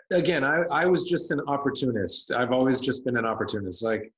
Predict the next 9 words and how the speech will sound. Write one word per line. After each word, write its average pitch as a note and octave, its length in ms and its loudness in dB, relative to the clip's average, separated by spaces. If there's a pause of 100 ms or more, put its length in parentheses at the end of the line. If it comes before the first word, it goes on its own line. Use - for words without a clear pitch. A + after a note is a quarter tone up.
is A#2 200 -2
there C#3+ 200 4
an D#3+ 80 0
opportunity D3+ 640 2
for D3 160 -4
me C#3+ 120 0
to C3+ 80 4
do C#3 160 4
something C#3+ 600 -4